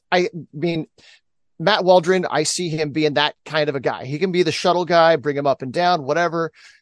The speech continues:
So if they can have a handful of guys like that ready next year, that's what the team really needs. And that wasn't there this year. And Jay Groom never quite got it going.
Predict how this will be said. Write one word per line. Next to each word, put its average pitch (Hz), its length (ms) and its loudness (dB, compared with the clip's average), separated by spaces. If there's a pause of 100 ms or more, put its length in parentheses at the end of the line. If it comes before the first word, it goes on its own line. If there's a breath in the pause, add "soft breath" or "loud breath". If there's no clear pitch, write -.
So 160 280 4
if 139 160 2
they 208 140 4
can 196 100 -2
have 170 240 2
a 135 100 0
handful 180 520 -2
of 190 80 2
guys 185 360 4
like 190 180 0
that 185 200 4
ready 160 320 0
next 202 300 -4
year, 220 260 2 (520 soft breath)
that's 220 320 2
what 165 180 -2
the - 60 -18
team 165 300 -2
really 170 360 4
needs. 147 340 0
And 156 100 -2
that 170 140 0
wasn't 160 400 0
there 175 200 0
this 156 300 -2
year. 117 180 -10 (360 loud breath)
And 147 300 2 (280 soft breath)
Jay 165 300 2
Groom 180 560 0
never 143 320 2
quite 151 320 0
got 147 180 2
it 117 80 -4
going. 175 420 2